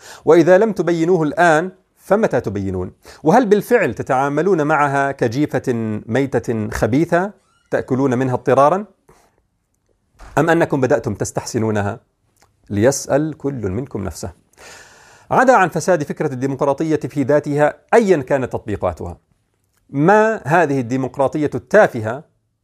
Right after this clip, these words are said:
التي يحتفل المفتونون بها ويتخذونها مثالاً يحتذى، والتي سمحت لواحد على غير دين الإسلام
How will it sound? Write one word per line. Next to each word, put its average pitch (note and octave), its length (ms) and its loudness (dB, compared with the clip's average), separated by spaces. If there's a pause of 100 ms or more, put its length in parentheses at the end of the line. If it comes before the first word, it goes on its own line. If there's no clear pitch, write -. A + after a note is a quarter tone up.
التي A#2 300 -2
يحتفل C3+ 400 -4
المفتونون A#2+ 560 -2
بها B2 320 -2 (440)
ويتخذونها B2 800 0
مثالاً C#3+ 500 2
يحتذى، C3 440 -4 (720)
والتي F3 360 2
سمحت F#3 580 -2
لواحد D#3 580 0
على C#3+ 260 2
غير D3+ 240 0
دين C3 220 -2
الإسلام A2+ 640 -2